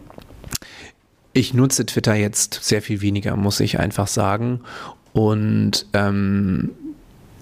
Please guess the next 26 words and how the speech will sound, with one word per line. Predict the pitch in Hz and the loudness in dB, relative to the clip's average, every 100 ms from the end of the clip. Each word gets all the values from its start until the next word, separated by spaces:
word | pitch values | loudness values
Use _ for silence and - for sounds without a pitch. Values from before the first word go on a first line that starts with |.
| - - - - - | -20 -20 -20 -2 4
muss | 113 113 - - - | 4 4 2 0 -2
auch | - 104 101 - _ - | 0 0 -2 -10 _ -2
ehrlich | 113 113 - | 0 0 -4
gestehen, | 113 - 107 104 104 110 - - _ _ _ - - - - - - - | -4 0 2 2 2 0 -4 -16 _ _ _ -20 -20 -20 -20 -20 -14 -2
dass | 110 104 - - - | -2 0 -2 -4 -2
ich | 110 107 - - _ _ _ _ - _ - - - - - - | -2 -2 -6 -10 _ _ _ _ -20 _ -20 -20 -20 -18 -16 -6
als | - 107 - | -2 0 2
ehemaliger | 123 127 117 110 110 110 - - - | 4 4 4 2 2 2 -2 -8 -6
totaler | - - 113 117 | -6 -2 -2 0
Bewunderer | 110 101 117 135 123 123 | -2 2 4 4 4 2
von | 120 | -2
Elon | 120 110 107 | 0 2 2
Musk | 104 101 - - - - - - - | 2 2 -2 -8 -14 -14 -12 -12 -4
jetzt | - 101 - | 0 0 0
doch | 98 - | -2 -2
ein | 110 | -4
bisschen | 107 107 - 101 104 | 0 0 2 2 2
ernüchtert | 104 110 117 - 98 - - | 2 2 2 2 0 0 -2
bin, | 98 98 107 | 0 0 -2
um | 98 | 0
es, | 98 - - | 2 2 2
um | - 101 | 2 0
es | 101 | 2
mal | 110 101 101 101 113 | 2 2 2 0 -2
freundlich | - - 104 110 - | -2 0 2 0 0
auszudrücken. | 107 - - 101 110 127 139 | -2 -2 -4 0 0 2 0